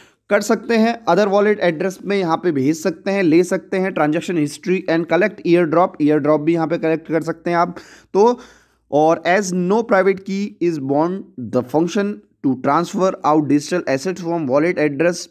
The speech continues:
beyond in B wallet as in a transfer to B will be support at the later date। तो यहाँ पे आपको बी भी बहुत जल्दी ट्रांसफ़र कर सकते हैं आने वाले टाइम में, अभी ये नहीं हो पा रहा है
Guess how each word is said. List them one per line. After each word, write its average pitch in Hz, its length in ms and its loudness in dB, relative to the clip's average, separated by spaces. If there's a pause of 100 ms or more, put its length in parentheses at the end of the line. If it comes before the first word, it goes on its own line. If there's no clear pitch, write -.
beyond 170 600 0
in 165 200 0
B 170 180 0
wallet 156 480 0 (280)
as 170 260 -2 (200)
in 208 160 -2
a 220 80 -2
transfer 180 500 -2 (100)
to 165 100 4 (120)
B 131 140 2 (540)
will 175 240 2
be 190 140 -2
support 180 500 0 (240)
at 180 180 0
the 180 100 0
later 147 320 2
date। 113 300 -4
तो 147 60 -6
यहाँ 143 180 -6
पे 156 160 -4
आपको 147 320 -4
बी 151 320 -2
भी 214 160 0
बहुत 170 240 2
जल्दी 170 340 0
ट्रांसफ़र 156 460 -2 (100)
कर 151 140 0
सकते 175 340 -6
हैं 185 220 -4 (280)
आने 151 260 2
वाले 208 180 2
टाइम 185 200 0
में, 196 220 -2 (320)
अभी 143 240 0
ये 190 100 4
नहीं 175 200 2
हो 190 100 0
पा 180 160 2
रहा 185 200 0
है 214 100 -6